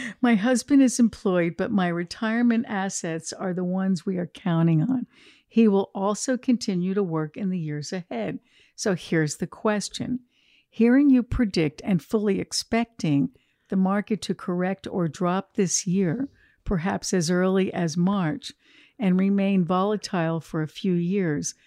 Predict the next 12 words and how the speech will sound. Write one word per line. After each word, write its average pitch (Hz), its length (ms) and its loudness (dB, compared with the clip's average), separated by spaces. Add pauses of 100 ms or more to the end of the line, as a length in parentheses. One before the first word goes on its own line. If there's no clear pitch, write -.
(160)
should 202 240 0
I 180 140 0
restructure 190 1080 -4
how 175 440 -4
my 190 160 0
retirement 170 680 -4
savings 185 720 0 (400)
is 190 180 2
invested 175 720 0 (300)
to 208 140 0
prevent 196 600 -2
losses? - 760 -8